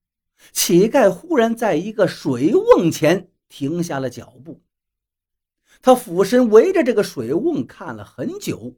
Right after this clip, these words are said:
然后抬头对王辉说道：“应该就是这儿了。”接着，乞丐让张氏去集市上买回一块新鲜猪肉，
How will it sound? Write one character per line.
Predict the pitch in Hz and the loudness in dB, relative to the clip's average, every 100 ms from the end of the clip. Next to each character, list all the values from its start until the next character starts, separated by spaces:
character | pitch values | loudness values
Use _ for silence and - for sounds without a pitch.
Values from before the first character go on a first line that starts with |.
| _ _ _ _ _ - | _ _ _ _ _ 0
然 | 190 220 | 0 2
后 | 220 190 | 0 -2
抬 | - - 160 175 | -2 -4 -4 -4
头 | 120 135 | -8 -8
对 | 139 | -6
王 | 107 98 120 | -8 -8 -10
辉 | 110 120 104 | -8 -8 -10
说 | - 87 | -12 -20
道 | _ _ _ _ _ _ _ _ _ | _ _ _ _ _ _ _ _ _
：“应 | - 147 147 139 | -4 -2 -2 -2
该 | 131 131 - _ | -4 -4 -6 _
就 | - 214 - - | -10 -8 -8 -12
是 | - | -20
这 | 110 | -18
儿 | 151 - | -18 -18
了。” | _ _ _ _ _ _ _ _ _ _ _ | _ _ _ _ _ _ _ _ _ _ _
接 | - 311 339 | 2 2 2
着， | 240 _ _ _ - - | -8 _ _ _ -20 -8
乞 | - 180 170 | -4 2 4
丐 | 240 247 | 6 4
让 | 185 196 170 | 4 2 6
张 | 320 330 294 | 8 8 6
氏 | - 202 | 0 0
去 | 190 | -2
集 | 147 165 320 | -6 -4 -2
市 | 247 196 | 0 2
上 | 175 120 _ _ | 2 -2 _ _
买 | 170 165 131 | 0 2 2
回 | 143 170 185 | -2 0 0
一 | 147 | -2
块 | 269 - 156 | -8 -4 -4
新 | 101 - 269 247 | -4 -4 -2 -2
鲜 | 196 214 196 | -2 -4 -6
猪 | 208 208 | -12 -10
肉， | 202 - | -10 -12